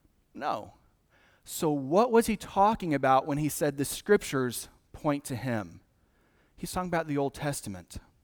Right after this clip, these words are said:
So see, when we come to the Old Testament and passages like this and skip over them because, "What does this have to do with me?" we're asking the wrong question.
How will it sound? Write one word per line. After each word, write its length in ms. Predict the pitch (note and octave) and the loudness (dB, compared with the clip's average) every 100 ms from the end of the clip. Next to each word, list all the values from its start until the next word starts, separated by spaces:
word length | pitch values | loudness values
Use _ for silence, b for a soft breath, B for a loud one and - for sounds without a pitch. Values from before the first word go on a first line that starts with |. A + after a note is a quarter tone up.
| _ B B B B | _ B B B B
So 100 | - | -8
see, 140 | - F#3 | -2 2
when 180 | E3+ F3 | 2 2
we 100 | A#3 | 0
come 260 | - A#3 | 0 0
to 60 | G3 | 2
the 100 | F3 | 2
Old 140 | E3+ | 2
Testament 460 | - F#3 F3+ E3+ C3+ | 2 0 0 -4 -4
and 80 | C3+ | -4
passages 600 | D3+ E3+ F3+ F#3 D#3+ C#3+ | -4 -4 -4 -4 -2 0
like 280 | C3+ B2 | 0 0
this 280 | C#3 F#3 D3 | 2 4 4
and 100 | D#3 | 0
skip 320 | - - F3 F3+ | -4 -2 -2 2
over 220 | F#3 D#3+ | 2 2
them 180 | C#3 C#3 | 0 0
because, 420 | - C#3+ C3+ A#2 | 2 4 4 0
"What 280 | A2 A#2+ C#3+ | -2 4 4
does 160 | D#3+ | 2
this 120 | D#3+ | -4
have 160 | D3+ D#3 | -2 -2
to 80 | C#3+ | -2
do 80 | D3 | -2
with 200 | C3+ - | -2 0
me?" 360 | C3+ D#3 D#3 - b b b b | 0 0 -2 -6 b b b b
we're 120 | C3 - | -8 -6
asking 420 | C3+ C#3+ - C3+ | -6 -6 -6 -4
the 60 | |
wrong 240 | B2 A2+ G2+ | -2 -4 -6
question. 680 | - A#2+ A#2 - F#2+ E2+ | -6 -6 -6 -10 -12 -14